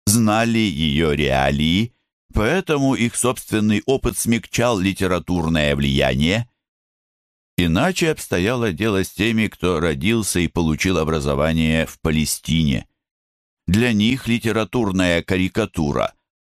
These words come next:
отражала реальность, разительно отличавшуюся от свободной жизни в Палестине в худшую сторону. На самом деле Менделе и Бреннер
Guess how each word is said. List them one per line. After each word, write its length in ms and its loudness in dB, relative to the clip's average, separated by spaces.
отражала 640 0
реальность, 680 0
разительно 600 0
отличавшуюся 1000 -2
от 160 -2
свободной 560 0
жизни 360 0
в 120 -6
Палестине 640 0
в 60 -6
худшую 720 0
сторону. 640 -2
На 120 0
самом 380 0
деле 320 2
Менделе 640 0
и 40 -2
Бреннер 600 -2